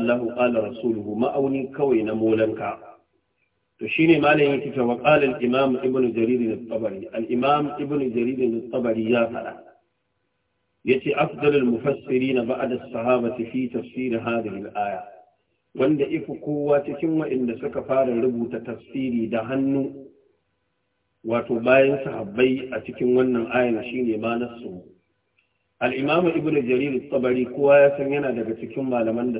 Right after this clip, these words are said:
suka kare rayuwarsu saboda rikicin karatu, ko aure ba su yi ba, har suka koma zuwa ga Allah subhanahu wa ta'ala.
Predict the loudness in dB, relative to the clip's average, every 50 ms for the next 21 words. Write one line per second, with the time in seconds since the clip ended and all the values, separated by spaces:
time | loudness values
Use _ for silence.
0 | -6 -8 -8 -8 -10 -12 -10 -4 0 2 2 2 4 4 2 2 0 -2 -2 -2
1 | -2 -2 -2 -4 -8 -10 -8 -6 -4 -4 -2 -4 -4 -4 -6 -6 -6 -6 -6 -4
2 | -2 -4 -4 -4 -6 -6 -6 -6 -6 -8 -10 -10 -10 -10 -6 -4 -4 -4 -2 0
3 | 0 0 2 0 0 0 -2 -4 -6 -8 -10 -12 -10 -10 -10 -10 -12 -16 -20 -20
4 | _ _ _ _ _ _ _ _ _ _ _ _ _ _ _ -8 -8 -8 -6 -6
5 | -6 -6 -6 -2 0 0 2 2 0 0 0 0 2 2 0 0 -2 -2 0 0
6 | 0 -2 -2 -4 -6 -8 -8 -6 -4 -2 -2 -2 -4 -4 -6 -6 -6 -6 -6 -8
7 | -10 -10 -10 -10 -12 -14